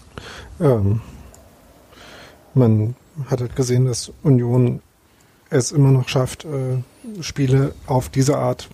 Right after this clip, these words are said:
ausgeglichen und spannend zu machen. Und das ist halt insgesamt dann auch der Grund, warum sie in dieser Saison insgesamt genug Punkte geholt haben. Sehr, sehr, sehr, sehr wahrscheinlich. Also, äh, Abstiegswahrscheinlichkeit ist jetzt, äh, oder Chance, Sechzehnter zu werden, ist bei null Komma eins Prozent. Also ich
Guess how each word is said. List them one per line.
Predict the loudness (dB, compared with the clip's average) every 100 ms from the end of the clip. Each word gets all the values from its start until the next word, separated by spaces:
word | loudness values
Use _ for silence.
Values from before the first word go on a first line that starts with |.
| -12
ausgeglichen | -4 -4 -4 -4 2 4
und | 2
spannend | 2 2 4
zu | 2
machen. | -2 2 2
Und | 2 0 -4 -20 -20 _
das | -6 -6 -8 -12 -6
ist | 0 0
halt | 2
insgesamt | 0 4 2 4
dann | 0
auch | -4
der | -4
Grund, | -2 0 0 0
warum | 2 4
sie | 4 0 -4 -4
in | 2 2
dieser | 4
Saison | 2 2 2
insgesamt | 0 0 0 0
genug | 0 -2 2
Punkte | 0 2
geholt | -2 -2 -2
haben. | -2 -2 -4 -10 -20 -20 _ _
Sehr, | -2 2 2 2
sehr, | 0
sehr, | 2 0 0 -4
sehr | -2 -2
wahrscheinlich. | 2 4 2 0 -10 -14 -6
Also, | -4 -4 -10
äh, | -6 -4 -4 -10 -16 -6
Abstiegswahrscheinlichkeit | -4 -2 -4 -2 0 0 2 2 0 -4
ist | -2
jetzt, | -4 -4 -6
äh, | -4
oder | -4 -4 -8 -12 -20 -20 -20 -20 -10
Chance, | 0 2 2
Sechzehnter | 0 4 2 2 -4
zu | -2
werden, | 0 0
ist | 2
bei | 2
null | 4 4
Komma | 2 2 0
eins | 0 0
Prozent. | -4 -2 2 0 0
Also | -4
ich | -6